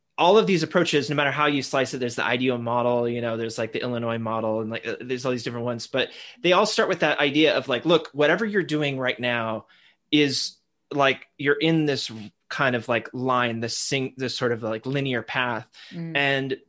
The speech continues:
Speaker 1: that's limiting kind of the creative possibilities for the potential for the next step. So that first step in whatever design practice you do is always stepping out of whatever you're currently doing and
Speaker 2: Mm.
Speaker 1: asking a bigger picture and trying to think outside of your own head. Like,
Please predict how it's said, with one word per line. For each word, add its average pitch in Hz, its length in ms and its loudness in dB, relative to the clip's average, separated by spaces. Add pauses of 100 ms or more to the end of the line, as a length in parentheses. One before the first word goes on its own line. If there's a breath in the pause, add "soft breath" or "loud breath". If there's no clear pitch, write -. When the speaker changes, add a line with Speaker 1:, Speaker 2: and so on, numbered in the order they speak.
(440)
Speaker 1:
that's 165 260 2
limiting 147 880 2
kind 147 220 0
of 127 60 -4
the 139 60 -2
creative 131 340 2
possibilities 127 640 0
for 127 200 -4
the 120 80 -8
potential 120 340 -8
for 120 80 -16
the 117 80 -6
next 113 280 -8
step. 185 340 0 (380 loud breath)
So 139 600 2 (120)
that 139 300 0
first 185 280 0
step 156 480 2 (120)
in 131 320 -4
whatever 135 300 2
design 123 300 -2
practice 123 420 -6
you 127 80 -6
do 196 160 0
is 151 140 0
always 127 280 0
stepping 143 540 -4
out 131 260 0
of 131 160 -2
whatever 120 280 -4
you're 107 100 -6
currently 110 400 -10
doing 110 460 -8 (280 loud breath)
and 170 220 -4
Speaker 2:
Mm. 101 40 -2
Speaker 1:
asking 131 380 -2
a 117 40 0
bigger 113 220 -2
picture 170 360 -4
and 120 100 -4
trying 143 220 -2
to 131 60 -2
think 139 320 -4
outside 127 420 0
of 113 80 -2
your 120 120 -4
own 107 100 -4
head. 110 440 -8
Like, 135 260 -2